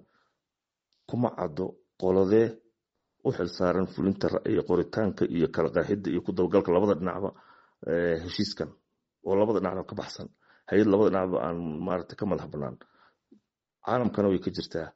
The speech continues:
U N-tana way ictiraafsantay. Kadibna waxaa la waafajiyaa shuruucda u taallay,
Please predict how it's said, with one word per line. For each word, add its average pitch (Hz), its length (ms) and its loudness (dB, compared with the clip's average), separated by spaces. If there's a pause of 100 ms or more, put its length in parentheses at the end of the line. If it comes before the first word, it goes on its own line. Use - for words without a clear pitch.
(340)
U - 60 -4
N-tana 104 280 4
way - 80 -2
ictiraafsantay. 92 400 -4
Kadibna 117 340 2
waxaa 107 180 2
la 104 80 4
waafajiyaa 104 500 2 (380)
shuruucda 107 300 4
u 82 80 4
taallay, 90 420 2